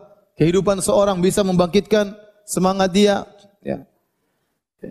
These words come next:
Kita bisa bantu orang dengan ide kita. Ya. Berusaha untuk berbuat baik kepada orang lain. Ya. Bisa berant-, ber-, berusaha untuk berbuat baik kepada orang lain. Ya, makanya seperti dikatakan, ya, bahwasanya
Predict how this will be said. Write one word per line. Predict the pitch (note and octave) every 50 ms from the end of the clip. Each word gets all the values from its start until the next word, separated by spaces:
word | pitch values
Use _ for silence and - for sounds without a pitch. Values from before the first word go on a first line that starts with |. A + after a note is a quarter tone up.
| - - - - C#3+
Kita | E3+ F#3 G#3+ G#3+
bisa | G#3 G3+ F#3 G3+
bantu | G3+ G3+ F#3 G#3
orang | G3+ G#3 G3+ F#3+
dengan | G3 G3+ G#3 -
ide | - A3 G#3+ F3 G3+ G3 F3+
kita. | G3 G#3+ G3+ G#3+ G#3 G#3 - - - - - - B2
Ya. | A#2+ A#2 A2+ - - - _ _ _ _ _ _ _ _
Berusaha | _ D3 F3 F3+ E3+ - G3+ G3+
untuk | F#3 E3+ E3+ G3 E3+
berbuat | E3 D#3 D3+ E3 D#3+ C3+
baik | D3+ F3 F3+ D3 D#3
kepada | D3+ D3 D3+ F3+ A3 - - - - - _ _ C3
orang | C3+ B2 A2+ G#2+ G2+
lain. | F#2+ F2+ E2 D2+ C3 A#2+ A2 A2+
Ya. | A#2+ G2+ - A2 _ _ _ _ _ _ _ _ _ _ _ _ _
Bisa | _ - - -
berant-, | C3 C3 C#3+ D#3 D3+ C3+
ber-, | C#3 C#3+ D3 D3
berusaha | C#3 C#3 C3+ E3+ E3
untuk | D3 C#3+ C#3+ C3+
berbuat | C3 C3+ D#3 D#3
baik | B2+
kepada | B2+ C3 C#3+ F3+ A3+ A3+ - - - - -
orang | C3+ A#2+ G#2+ G2+
lain. | G2 F#2 E3+ E3 C#3+ - - _ _ _ _ _ _ _ _ _ _ _
Ya, | - - A#2+
makanya | C3+ C#3 D#3+ E3 E3 D3+
seperti | - C3+ C#3+ C3+ C#3
dikatakan, | C3 C3+ C#3 - E3+ D3 D3 C#3+ C#3 D3 - - - - - - - _
ya, | - A#2+ C3 C#3+ D3+ - - - - - _ _ -
bahwasanya | C#3+ C#3+ C#3 B2 D#3 D#3+ D#3+ D#3 D#3 D3+ C#3